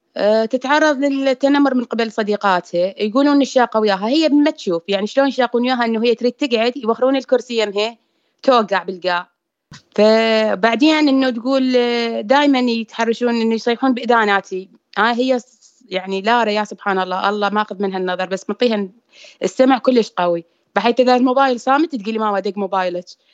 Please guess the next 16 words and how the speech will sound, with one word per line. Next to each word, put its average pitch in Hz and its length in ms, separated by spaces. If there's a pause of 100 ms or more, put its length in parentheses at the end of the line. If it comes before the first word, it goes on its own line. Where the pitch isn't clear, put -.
(320)
فإنه 247 520
الأولاد 285 440
يصيحون 285 420
بإذنها 294 360
اليمنى 285 280
واليسرى، 214 460
منا 294 260
ومنا 240 320
ويصيحون. 214 560 (640)
أصوات 269 680 (300)
يعني 190 260
كلش 277 340
عالية، 196 480
فتضطر 254 800
تنزعج، 226 640 (1080)
تبكي. 226 760